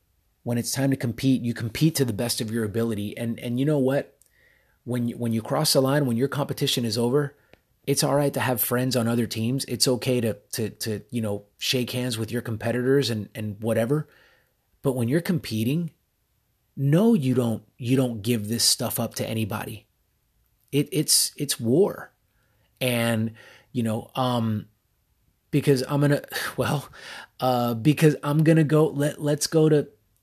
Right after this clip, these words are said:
let's, this, this was crazy. Uh, now that I'm thinking about this, let's go to Paris-Nice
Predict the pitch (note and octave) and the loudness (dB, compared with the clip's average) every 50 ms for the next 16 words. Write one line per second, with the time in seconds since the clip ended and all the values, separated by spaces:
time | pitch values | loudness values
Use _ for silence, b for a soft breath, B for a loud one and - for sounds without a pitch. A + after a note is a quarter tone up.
0 | _ _ _ _ - B2+ C3+ C#3 C3+ C#3+ D#3 E3 D#3 - - - - - - B2+ | _ _ _ _ -12 -8 -6 -4 -2 -2 -2 -2 -2 -4 -8 -10 -10 -12 -8 -4
1 | A#2+ C#3+ D3+ - - B2 A#2 C3+ C#3+ - - C#3 B2 - - D3+ C#3+ D3 C3+ A2 | 0 0 2 2 2 2 2 2 2 2 0 -2 -4 -4 0 2 4 4 4 2
2 | A2 A2 A2 A2 A2+ - - C3 B2+ B2 A#2+ A#2+ A#2 A2+ A2 G#2+ G#2 - - B2 | 0 -2 -6 -8 -14 -10 -6 -4 -2 0 0 0 0 0 -2 -2 -4 -4 -6 -6
3 | A#2+ A#2+ A#2+ B2 B2 A#2+ G#2+ C#3 C3+ C#3 B2+ A2+ G#2+ G#2+ G#2+ - - B2 B2+ C3 | -4 -2 0 0 0 0 0 0 0 0 0 0 -2 -2 -4 -6 -4 -4 -4 -2
4 | - - D#3 D3+ D3 C3+ - - C#3+ C#3+ C#3+ C3+ - - C3 C3 C#3+ C3+ A#2 - | 0 2 2 4 2 2 0 0 2 2 2 4 2 2 0 0 0 0 0 0
5 | - - - - - | 0 0 0 -2 -6